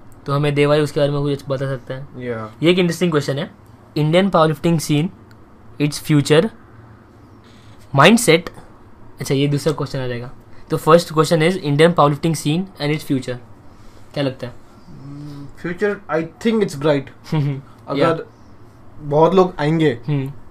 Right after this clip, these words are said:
Speaker 2: ये इंडस्ट्री में, ऐसे यंग पीपल अभी अप्रोच कर
Speaker 1: जूनियर,
Speaker 2: रहे हैं।
Speaker 1: हम्म।
Speaker 2: जूनियर, सब जूनियर जो भी
Speaker 1: हम्म।
Speaker 2: है। मैंने उस दिन पावर गेम्स में गए थे हम लोग।
Speaker 1: हम्म।
Speaker 2: उधर एक बच्चा था।
Speaker 1: ओके।
Speaker 2: मैं उसको देख के इम्प्रेस हो गया। थर्टीन ईयर्स से ही स्टार्टिंग पावर
Speaker 1: या,
Speaker 2: लिफ्टिंग।
Speaker 1: हाँ।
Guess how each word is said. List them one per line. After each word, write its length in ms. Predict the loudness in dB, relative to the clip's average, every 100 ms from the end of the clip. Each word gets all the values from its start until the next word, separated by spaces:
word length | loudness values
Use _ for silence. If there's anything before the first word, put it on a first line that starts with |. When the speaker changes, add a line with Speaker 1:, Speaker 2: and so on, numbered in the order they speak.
| -10
Speaker 2:
ये 100 | -4
इंडस्ट्री 360 | 0 -2 -2 -4
में, 220 | -2 -4 -6
ऐसे 300 | -6 -4 0
यंग 160 | 0 0
पीपल 280 | -2 -2 -2
अभी 240 | -2 -4 -6 -20 -8
अप्रोच 260 | -2 2 4
कर 80 | 4
Speaker 1:
जूनियर, 120 | 4
Speaker 2:
रहे 120 | 2
हैं। 300 | -2 -4 -4
Speaker 1:
हम्म। 100 | -6 -12 -18 -18 -18 -20 -20 -20 -20 -10
Speaker 2:
जूनियर, 360 | -2 0 2 0
सब 220 | -2 -4
जूनियर 260 | -2 -2 0
जो 180 | 0 0
भी 120 | 0
Speaker 1:
हम्म। 100 | -2
Speaker 2:
है। 160 | -4 -12 -20 -20 -20 -20 -20 -18 -20 -14
मैंने 180 | -6 -4
उस 100 | -2
दिन 240 | -2 -2 4
पावर 300 | 6 6 4
गेम्स 240 | -4 -2
में 80 | -2
गए 120 | -2
थे 120 | -2
हम 60 | -4
लोग। 200 | -4 -6 -8
Speaker 1:
हम्म। 280 | -6 -4 -8 -12 -20 -14
Speaker 2:
उधर 220 | -6 -2
एक 140 | -2 -2
बच्चा 260 | -2 0
था। 260 | -2 -4 -8 -20 -14 -8
Speaker 1:
ओके। 200 | -6 -6 -10 -16 -12
Speaker 2:
मैं 140 | -10
उसको 120 | -6
देख 100 | -6
के 80 | -4
इम्प्रेस 280 | -4 -4 -6
हो 60 | -4
गया। 120 | -6
थर्टीन 420 | -4 -2 0 0
ईयर्स 180 | 0 0
से 100 | -4
ही 60 |
स्टार्टिंग 640 | -4 -10 -10 -4 -2 -2 0
पावर 180 | 2
Speaker 1:
या, 140 | 4 2
Speaker 2:
लिफ्टिंग। 200 | -4 -12 -18 -8
Speaker 1:
हाँ। 300 | -8 -8